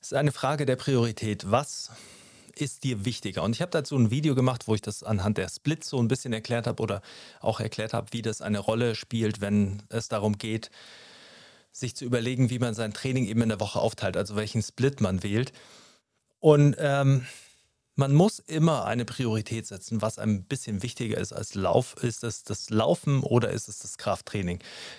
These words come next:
Denn danach richtet sich zum Beispiel, ob du dir überlegst, das Lauftraining vor dem Krafttraining zu machen, würde dafür sorgen, dass du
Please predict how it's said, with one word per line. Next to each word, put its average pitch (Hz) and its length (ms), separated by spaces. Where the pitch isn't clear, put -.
Denn 113 100
danach 131 340
richtet 151 300
sich 135 180
zum 135 140
Beispiel, 123 420
ob 127 280
du 131 100
dir 117 180
überlegst, 117 500
das 120 220
Lauftraining 139 680
vor 147 280
dem 151 200
Krafttraining 175 680
zu - 120
machen, 208 480
würde 139 340
dafür 127 320
sorgen, 113 300
dass 104 140
du 120 180